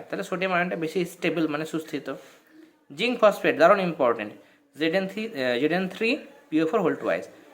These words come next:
সোডিয়াম পরমাণু, পরমাণু ক্রমাঙ্ক এগারো, ভর সংখ্যা তেইশ হলে নিউট্রন সংখ্যা কত? তেইশ থেকে এগারো মাইনাস করলে বারো। সিএল মাইনাস আয়নে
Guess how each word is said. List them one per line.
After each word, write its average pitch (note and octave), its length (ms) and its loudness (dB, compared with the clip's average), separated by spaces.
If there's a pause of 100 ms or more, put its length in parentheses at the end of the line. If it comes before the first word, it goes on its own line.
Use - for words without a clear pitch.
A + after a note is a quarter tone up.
(500)
সোডিয়াম G#3 260 2
পরমাণু, G#3+ 300 8
পরমাণু G3+ 340 6
ক্রমাঙ্ক G3 400 4
এগারো, F#3 400 8
ভর E3+ 160 0
সংখ্যা F3+ 280 0
তেইশ E3 320 0
হলে F3+ 200 2
নিউট্রন E3+ 320 0
সংখ্যা D#3+ 320 2
কত? A3 320 2 (340)
তেইশ E3+ 260 -4
থেকে F3 140 -2
এগারো E3 220 4
মাইনাস D#3 280 2
করলে G3 180 0
বারো। A2 300 4 (760)
সিএল G3+ 260 -2
মাইনাস G#3+ 300 4
আয়নে G#3 420 4